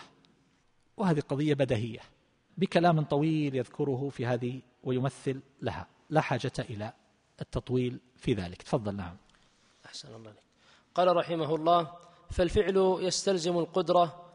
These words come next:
Speaker 2: والإحكام يستلزم العلم، والتخصيص يستلزم الإرادة، وحسن العاقبة يستلزم الحكمة،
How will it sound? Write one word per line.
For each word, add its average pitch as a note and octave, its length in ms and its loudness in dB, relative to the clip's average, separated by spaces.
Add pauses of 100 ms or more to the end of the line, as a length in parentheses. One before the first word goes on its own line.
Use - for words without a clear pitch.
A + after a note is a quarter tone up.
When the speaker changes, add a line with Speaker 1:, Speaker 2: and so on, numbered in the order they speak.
(100)
Speaker 2:
والإحكام F3 680 2
يستلزم E3 640 0
العلم، D#3 320 0 (440)
والتخصيص F3 680 0
يستلزم E3+ 640 0
الإرادة، E3+ 600 4 (380)
وحسن - 440 0
العاقبة E3+ 540 4
يستلزم E3 640 0
الحكمة، F#3 500 0